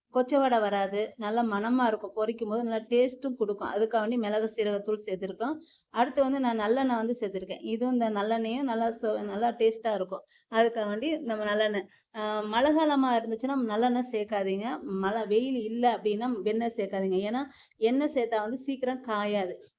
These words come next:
நல்ல வெயில் அடிச்சது அப்படின்னு சொல்லிட்டீங்கன்னா ஒரு ரெண்டு காய்ச்சல்ல வந்து உப்பு கொண்டு காஞ்சிரும். அந்த மாதிரி வெயில்னா நல்லெண்ணெய் ஊத்திக்கோங்க. நல்லெண்ணெய் இப்போ மிளகு சீரகத்தூள் வந்து போட்டு நல்லா கலந்து விட்டுட்டு இப்ப பாருங்க நான் வந்து கொறுக்க போறேன்.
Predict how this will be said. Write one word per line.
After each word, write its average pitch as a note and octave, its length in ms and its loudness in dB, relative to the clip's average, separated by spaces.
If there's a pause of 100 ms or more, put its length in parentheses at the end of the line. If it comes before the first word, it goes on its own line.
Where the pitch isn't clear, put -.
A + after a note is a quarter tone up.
நல்ல A#3+ 360 0
வெயில் B3 320 4
அடிச்சது A3 440 0
அப்படின்னு A3+ 340 0
சொல்லிட்டீங்கன்னா G#3 540 -4
ஒரு G3+ 160 -2
ரெண்டு G#3+ 220 -4
காய்ச்சல்ல A#3 520 0
வந்து G#3+ 260 0 (100)
உப்பு A3 220 -4
கொண்டு A3 240 -2
காஞ்சிரும். G#3 500 0
அந்த G3 180 -2
மாதிரி A3 240 2
வெயில்னா G#3 400 0 (360)
நல்லெண்ணெய் A3+ 380 2
ஊத்திக்கோங்க. G3 540 -2 (420)
நல்லெண்ணெய் B3 440 2
இப்போ A#3 200 -2 (160)
மிளகு A3 340 2
சீரகத்தூள் A3 540 0
வந்து G#3 260 -2 (200)
போட்டு G#3+ 280 0
நல்லா G#3+ 320 0
கலந்து G#3+ 380 -2
விட்டுட்டு G3 360 -2 (640)
இப்ப A#3 160 2
பாருங்க A3+ 340 0
நான் A3+ 200 0
வந்து A#3 180 -2
கொறுக்க B3 320 2
போறேன். F3 320 0